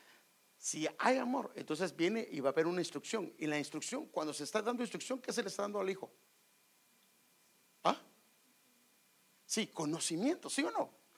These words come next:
Cuando estás instruyendo a un, a alguien, le estás dando un conocimiento de la manera que se debe hacer. Entonces, la letra, num-, el versículo dos está la letra mem. "¿Quién es el hombre que teme a Jehová? Él le instruirá en el camino que debe de escoger". <laughs> Ese es,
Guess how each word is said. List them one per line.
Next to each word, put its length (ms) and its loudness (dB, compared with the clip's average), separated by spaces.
Cuando 140 2
estás 180 4
instruyendo 440 4
a 40 4
un, 160 2
a 140 4
alguien, 200 4
le 60 6
estás 300 -2
dando 280 0
un 100 -2
conocimiento 800 -2
de 200 -2
la 160 -4
manera 420 -4
que 80 -12
se 140 -8
debe 120 -4
hacer. 180 -6
Entonces, 300 -4
la 120 -2
letra, 400 2
num-, 240 0
el 160 0
versículo 460 -2
dos 160 0
está 200 -2
la 80 -2
letra 220 -2
mem. 180 -2
"¿Quién 200 2
es 160 -2
el 100 -4
hombre 240 0
que 120 -4
teme 360 -2
a 100 -2
Jehová? 320 -4
Él 160 2
le 80 2
instruirá 560 -2
en 120 -4
el 140 -8
camino 440 -4
que 120 -8
debe 260 -8
de 80 -10
escoger". 380 -14
<laughs> 320 -20
Ese 180 -6
es, 200 -18